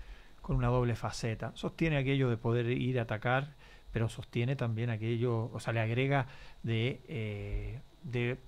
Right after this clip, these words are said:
ser dueño del partido, sacándole, por ejemplo, el ímpetu de la U. Con la pos-,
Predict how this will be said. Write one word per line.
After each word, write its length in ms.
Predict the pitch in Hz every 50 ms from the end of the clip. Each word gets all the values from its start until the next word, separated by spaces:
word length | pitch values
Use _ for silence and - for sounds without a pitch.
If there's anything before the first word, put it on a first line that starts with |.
| - - -
ser 260 | - - - 139 127
dueño 300 | 123 147 160 165 160 160
del 120 | 160 147 135
partido, 520 | - 151 147 - - 170 175 190 185 175
sacándole, 540 | 185 - 147 127 180 208 233 190 156 135 131
por 100 | 123 127 113
ejemplo, 260 | 139 139 120 135 135
el 60 | 131
ímpetu 280 | 127 120 - 127 127 123
de 60 | 117
la 120 | 113 110
U. 120 | 110 107 -
Con 120 | 117 113
la 60 | 117
pos-, 320 | 110 113 107 - - -